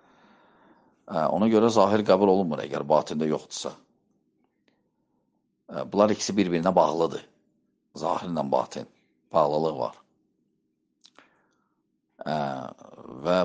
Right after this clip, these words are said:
batin əsildir. Yəni, əsasdır. Və oradan başlayır birinci. Münafiqlərdə o yoxdur. Ə, və münafiq kafir olduğuna görə,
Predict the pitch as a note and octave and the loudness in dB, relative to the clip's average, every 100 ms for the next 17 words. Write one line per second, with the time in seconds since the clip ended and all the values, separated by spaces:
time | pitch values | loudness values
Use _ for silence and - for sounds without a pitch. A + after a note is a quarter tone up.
0 | D#2+ E2+ D#2 G#2+ - G2+ - A#1+ A1+ - | 4 2 4 0 0 0 -4 -8 -14 -18
1 | _ _ _ _ _ _ _ _ _ _ | _ _ _ _ _ _ _ _ _ _
2 | _ _ _ _ _ _ _ D2 C2 - | _ _ _ _ _ _ _ -12 -10 -4
3 | - F2+ - - - _ _ _ _ _ | -4 -4 -6 -12 -14 _ _ _ _ _
4 | _ _ _ _ D#2+ E2+ F#2 A2 - - | _ _ _ _ -6 2 2 4 2 0
5 | D2 C3 C2 - - _ _ _ _ _ | -12 -16 -16 -18 -20 _ _ _ _ _
6 | - E2 - F#2+ G#2 A#2 A2+ G2 - - | -8 -6 0 2 6 6 6 4 -2 -18
7 | _ _ _ _ _ _ _ _ _ _ | _ _ _ _ _ _ _ _ _ _
8 | _ _ _ _ _ _ _ _ - D#2 | _ _ _ _ _ _ _ _ -6 -4
9 | D2 - - - - _ _ _ _ _ | -4 -8 -12 -20 -20 _ _ _ _ _
10 | - B2+ A#2 A2 A2+ D#3 D3 - G#2 - | 2 6 8 8 6 2 -4 0 2 4
11 | A#2 G2 F#2+ F#2+ F#2 C2+ | 4 4 2 0 0 0